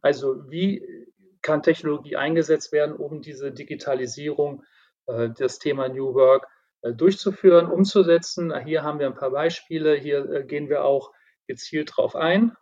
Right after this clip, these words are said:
Die beiden letzten Punkte sind das Thema Kompetenzen und Arbeitsorganisation. Das heißt also, wie, äh, bilde ich die Möglichkeit, mich weiterzubilden, äh, Informationen zu sammeln, Informationen auszutauschen,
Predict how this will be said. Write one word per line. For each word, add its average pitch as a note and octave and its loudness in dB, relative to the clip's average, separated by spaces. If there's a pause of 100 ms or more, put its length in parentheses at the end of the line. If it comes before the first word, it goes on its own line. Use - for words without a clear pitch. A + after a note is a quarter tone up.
Die F#3 6
beiden F3 8
letzten G3 4
Punkte G3 8
sind E3 -4
das - -8
Thema D3+ 2
Kompetenzen F#3 2
und C#3+ -6
Arbeitsorganisation. F3 2 (220)
Das - -8
heißt D#3 2
also, C#3+ -8
wie, E3+ -4 (420)
äh, D3 4 (1000)
bilde F3+ 8
ich E3 -2
die E3 -2
Möglichkeit, D3 -2
mich B2 -8
weiterzubilden, D#3+ 0
äh, C#3+ -8
Informationen D#3 -2
zu E3 -10
sammeln, D3+ 0
Informationen C#3 -6
auszutauschen, D#3 0